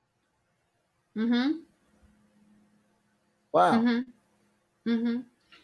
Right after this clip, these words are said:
Speaker 1: And he lied. He basically, the video shows, like I said, this young lady reaching over him,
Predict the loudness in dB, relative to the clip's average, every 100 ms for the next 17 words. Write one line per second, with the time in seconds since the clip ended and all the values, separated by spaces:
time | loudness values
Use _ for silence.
0 | -4 0 2 2 2 2 0 -2 -2 0
1 | 0 -2 -4 -8 -6 -4 -2 0 0 0
2 | 0 -2 -2 0 0 0 -6 -6 -4 -6
3 | -4 -4 -4 -4 -6 -4 -4 0 0 0
4 | -2 -4 -4 -4 -4 -2 -2 -4 -6 -6
5 | -6 -10